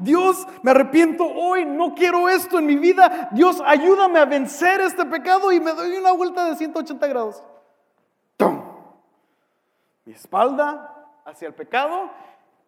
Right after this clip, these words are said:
y mi rostro hacia Dios. That's repentance. Y eso es lo que Dios está tratando de sacar de Israel. Pero dice, "Son como niños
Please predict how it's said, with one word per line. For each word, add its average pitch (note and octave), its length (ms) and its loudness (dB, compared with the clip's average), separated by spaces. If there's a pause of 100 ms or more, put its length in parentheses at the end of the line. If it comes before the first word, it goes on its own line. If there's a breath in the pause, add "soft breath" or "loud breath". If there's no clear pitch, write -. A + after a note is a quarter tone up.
(100)
y F3 100 -10
mi E3+ 160 -6
rostro G#3+ 880 -6
hacia D#3 260 -16
Dios. A#2+ 180 -20 (2000)
That's F#3 520 -16 (140)
repentance. - 1080 -20 (600 soft breath)
Y D4 220 -8
eso D#4 280 -10
es C#4+ 40 -14
lo D4 160 -14
que C4 140 -14
Dios G#3+ 420 -18
está G3+ 320 -20
tratando G#3+ 760 -20
de G3+ 140 -20
sacar - 600 -20 (220 loud breath)
de G#3+ 260 -8
Israel. G#3 760 -12 (220 loud breath)
Pero A3 220 -2
dice, B3 420 -10
"Son A#3+ 380 -20
como G#3 320 -20
niños D4 880 -14